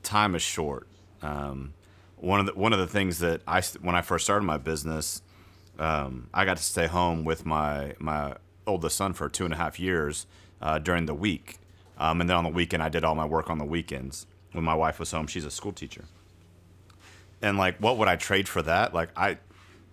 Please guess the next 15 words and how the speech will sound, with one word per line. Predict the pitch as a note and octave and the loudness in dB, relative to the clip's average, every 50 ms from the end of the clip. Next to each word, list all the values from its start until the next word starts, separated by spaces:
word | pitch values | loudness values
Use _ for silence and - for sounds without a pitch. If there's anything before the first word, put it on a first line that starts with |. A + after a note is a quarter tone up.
| - - F2 | -16 -4 0
you | G2+ A2+ A2 | 2 2 2
could | A2+ F#2 | 2 0
bring | E2+ G2+ F#2+ F#2+ | 2 2 2 4
me | F#2 | 4
all | F#2 F2+ E2+ | 4 4 4
the, | E2+ D#2+ - - - | 2 0 -2 -6 -14
the, | - D#2 D#2 D#2 D#2 E2 | -6 -2 0 0 0 0
the | D2 E2 E2 | 0 0 0
riches | E2 F2+ F#2+ F2+ - E2+ D#2 F2 | 2 2 0 0 -2 -2 -2 -2
in | E2+ D#2 | -2 -2
the | D2+ | -2
world, | C#2+ C#2+ D#2 F2 F#2 F2 D#2+ D2+ D2 | -2 -2 0 2 2 4 2 2 0
and | D2+ D2 D#2 | 0 0 2
I, | E2 E2 | 2 2
I, | E2 D#2 - D#2+ D#2 | 2 0 0 0 0